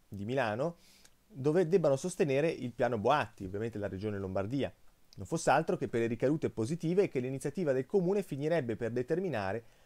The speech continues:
nella gestione complessiva dei navigli e delle vie d'acqua lombarde. Il recupero dei navigli e la riapertura della fossa interna consentirebbero ai milanesi di avvicinarsi maggiormente alla storia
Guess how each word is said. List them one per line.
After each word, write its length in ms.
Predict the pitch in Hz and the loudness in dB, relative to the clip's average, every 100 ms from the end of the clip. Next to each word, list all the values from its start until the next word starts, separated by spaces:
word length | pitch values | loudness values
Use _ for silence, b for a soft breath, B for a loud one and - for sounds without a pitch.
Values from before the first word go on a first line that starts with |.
| b | b
nella 260 | 139 131 | 0 0
gestione 560 | 113 185 - 139 110 104 | 0 -4 0 0 0 -2
complessiva 680 | - 156 160 165 - 147 107 | -4 -4 -4 -6 -4 -2 0
dei 160 | 110 | 0
navigli 540 | 160 160 101 92 95 110 b | -2 -2 -4 -6 -8 -10 b
e 140 | - 123 | -6 -2
delle 180 | 135 170 | 2 2
vie 160 | 165 | 2
d'acqua 320 | 104 95 - | 0 -2 -2
lombarde. 580 | 104 104 98 82 82 92 B B B B | -2 -2 -4 -8 -12 -16 B B B B
Il 120 | 117 | -2
recupero 400 | 110 104 165 143 | 0 2 2 2
dei 100 | 131 | 2
navigli 420 | 156 175 226 220 165 | 2 2 2 2 2
e 60 | |
la 80 | 113 | 2
riapertura 460 | 110 110 110 143 139 | 0 -4 -4 0 2
della 160 | 107 | 0
fossa 200 | 117 - | -2 -2
interna 400 | 196 180 220 208 | 0 2 0 0
consentirebbero 760 | - 123 135 135 160 135 107 104 | -4 -4 -4 -2 0 0 0 -2
ai 60 | 107 | 0
milanesi 480 | 147 175 208 185 | -2 0 0 0
di 100 | 139 | 2
avvicinarsi 760 | 135 131 139 - 160 156 107 113 | 2 2 -4 -2 0 0 -2 -6
maggiormente 640 | 117 131 160 180 226 214 | -4 -2 -2 0 -2 -2
alla 140 | 131 120 | -2 -2
storia 560 | - 175 127 95 87 | 2 4 4 2 -4